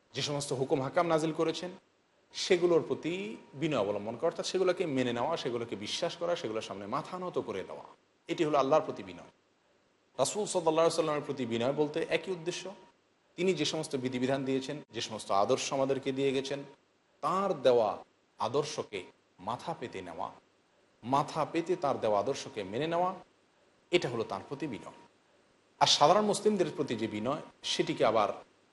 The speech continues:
কয়েক ভাগে আমরা ভাগ করতে পারি। ওলামাদের প্রতি বিনয় হবে এক ধরনের, বড়দের প্রতি সম্মান হবে এক ধরনের। রাসূলুল্লাহ সাল্লাল্লাহু আলাইহি ওয়াসাল্লামের এক হাদিসে তিনি ইরশাদ করেছেন,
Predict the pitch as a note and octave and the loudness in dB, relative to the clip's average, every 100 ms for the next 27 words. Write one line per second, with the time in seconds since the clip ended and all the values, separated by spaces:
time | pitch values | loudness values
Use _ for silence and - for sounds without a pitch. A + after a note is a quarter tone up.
0 | _ - F#3 D3 - C3+ F3+ E3 B2+ A#2 | _ 6 6 4 0 2 2 2 2 0
1 | - G2+ - E2+ E2+ - _ _ _ _ | -6 -8 -8 -10 -10 -14 _ _ _ _
2 | _ C3+ C#3+ C#3 C3+ A#2+ A2+ G#2 G#2+ G#2+ | _ 8 8 8 4 2 -2 -4 -4 -4
3 | A2 A2 G#2 C3 C3+ D3 C#3+ - _ _ | -2 2 4 2 0 -2 -2 -8 _ _
4 | _ - A#2 D3 D#3 - A#2 - G2+ G2 | _ 6 8 8 6 0 -4 -4 -6 -8
5 | - F#2 A#2+ C3+ F#2 E2+ - _ _ _ | -8 -4 -4 -4 -8 -10 -16 _ _ _
6 | _ - - G2+ F#2+ F2+ G2 F#2+ F#2 F2 | _ -4 0 2 2 0 -2 -2 -2 -4
7 | - G2 F#2 F2 - _ _ - - A2 | -4 -6 -6 -6 -14 _ _ -12 -6 -4
8 | A#2+ B2 A2 G#2 F2 - D3 C#3+ D3+ - | -2 -4 -4 -6 -4 4 4 4 2 2